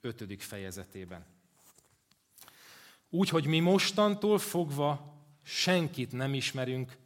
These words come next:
test szerint. Ha ismertük is Krisztust test szerint,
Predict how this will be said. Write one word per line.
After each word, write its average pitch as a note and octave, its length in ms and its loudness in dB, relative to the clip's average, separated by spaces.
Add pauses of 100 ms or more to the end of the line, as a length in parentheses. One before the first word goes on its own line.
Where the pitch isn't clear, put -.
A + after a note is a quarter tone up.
(160)
test A#2+ 460 -6 (120)
szerint. F2 640 -10 (1200)
Ha C#3+ 100 -2
ismertük D3+ 680 0
is B2+ 180 -4
Krisztust D3 640 -4 (140)
test C#3 240 0
szerint, D3 580 -2